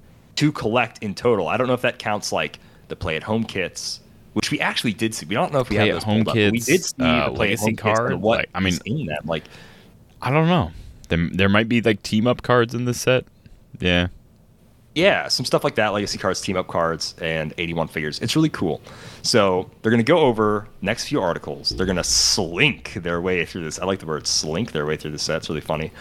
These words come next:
Speaker 2: Yeah.
Speaker 1: And showcase upcoming themes, mechanics, and design choices we made while working on Notorious. So this is super cool.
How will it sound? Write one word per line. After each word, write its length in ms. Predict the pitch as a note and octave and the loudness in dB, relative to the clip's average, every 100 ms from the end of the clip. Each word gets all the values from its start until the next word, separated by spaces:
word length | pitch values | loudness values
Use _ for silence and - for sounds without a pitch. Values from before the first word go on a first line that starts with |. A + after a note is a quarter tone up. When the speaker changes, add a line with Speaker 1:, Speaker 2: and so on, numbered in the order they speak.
| - - | -12 -10
Speaker 2:
Yeah. 100 | - A2 | -6 -2
Speaker 1:
And 100 | G#2+ | 6
showcase 380 | D#3+ - C#3 - | 6 8 4 2
upcoming 360 | B2+ D#3+ A#2+ | 2 2 2
themes, 420 | - C#3+ E3+ G3 G#3+ | 0 0 2 2 2
mechanics, 480 | G3+ F2+ F2 G2+ | 0 0 -2 -2
and 100 | A2+ | 2
design 360 | A2+ A#2 D3+ A3 | 4 4 4 4
choices 500 | - D#2 D2 G2 A#2+ | 2 -4 -6 -8 -4
we 180 | F#2+ B2+ | 0 2
made 300 | F#2 D#2 D#2+ E2 | 2 0 -2 0
while 180 | A#2 | 0
working 360 | F#2+ D#2 - F#2 | 0 -4 -4 -4
on 100 | D#2 | -2
Notorious. 460 | G2 - C#3+ - - | -2 0 0 -2 -2
So 80 | |
this 100 | A#2 | 0
is 80 | C3 | 0
super 220 | - G#2+ | -2 -2
cool. 240 | - C#2 | -4 -6